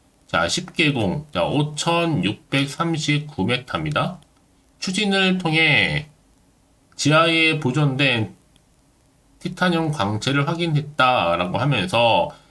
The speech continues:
자, 시추를 통해서 확인된 티타늄 광채의 평균 맥폭 오십 미터 내외이며, 이천이십삼 년도에 시추한 시추공에서 추정되는 자체 추정 매장량은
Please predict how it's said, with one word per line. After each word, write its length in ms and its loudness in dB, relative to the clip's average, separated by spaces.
자, 120 0
시추를 360 -2
통해서 320 0
확인된 440 -2
티타늄 440 -2
광채의 500 -2
평균 360 -2
맥폭 1400 -8
오십 240 -2
미터 160 0
내외이며, 960 0
이천이십삼 600 0
년도에 540 0
시추한 500 -4
시추공에서 1200 0
추정되는 560 0
자체 560 -2
추정 380 -4
매장량은 840 0